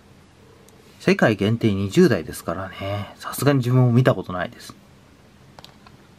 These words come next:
まあ、ルーフこのようになっておりますね。で、シャーシこのようになっております。ゼットチューンと書いてありますね。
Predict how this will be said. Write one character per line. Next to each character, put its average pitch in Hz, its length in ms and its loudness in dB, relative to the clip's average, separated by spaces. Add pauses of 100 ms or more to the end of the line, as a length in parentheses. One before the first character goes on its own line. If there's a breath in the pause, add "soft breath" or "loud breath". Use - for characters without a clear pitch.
(440)
ま 120 80 0
あ、 - 20 0
ル 98 140 0
ー - 20 -4
フ - 100 -10
こ - 140 -10
の 87 160 -6
よ 87 80 -4 (100)
う - 40 -8
に 85 100 -10
な 87 80 -12
っ - 40 -18 (180)
て - 60 -14
お - 60 -4
り 98 60 -12
ま - 140 -14
す - 120 -18
ね。 98 200 -6 (1500)
で、 107 100 -6
シ - 80 -8
ャ 90 40 2
ー - 40 -4
シ - 100 -10
こ - 80 -10
の - 80 -10
よ - 40 -8
う - 40 -10
に - 60 -16
な - 40 -20
っ - 40 -20
て - 120 -16
お - 40 -16
り - 40 -20
ま - 60 -20
す。 - 180 -18 (840)
ゼ - 80 -10
ッ - 120 -10
ト 104 100 -2
チ - 140 -2
ュ 85 40 0
ー - 40 -4
ン - 60 -12
と - 140 -8 (280)
書 - 120 -6
い - 20 -10
て - 80 -12
あ - 20 -14
り - 60 -12
ま - 80 -14
す - 140 -6
ね。 123 120 -2